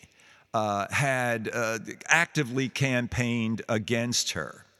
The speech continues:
uh, in Arizona. She had campaigned for the, the Democrats there and had come right out and said that, you know, she was useless, et cetera, et cetera.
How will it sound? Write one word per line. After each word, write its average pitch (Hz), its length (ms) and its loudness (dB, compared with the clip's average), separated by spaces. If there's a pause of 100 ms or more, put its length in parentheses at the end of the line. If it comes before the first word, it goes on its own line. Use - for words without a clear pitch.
(520)
uh, 110 280 0
in 123 200 0
Arizona. 107 640 0
She 127 180 0
had 117 120 -4
campaigned 120 640 0
for 107 280 -2
the, 110 200 -6
the 110 140 0
Democrats 117 760 0
there 98 300 -2 (180)
and 185 140 4
had 139 180 0 (240)
come 147 360 0
right 131 180 2
out 120 220 2
and 107 140 0
said 113 200 2
that, 104 100 0
you 110 80 -2
know, 73 140 -4
she 104 160 0
was 95 200 0
useless, 107 380 2
et 98 60 -2
cetera, 101 340 0
et 87 60 -2
cetera. 92 320 -2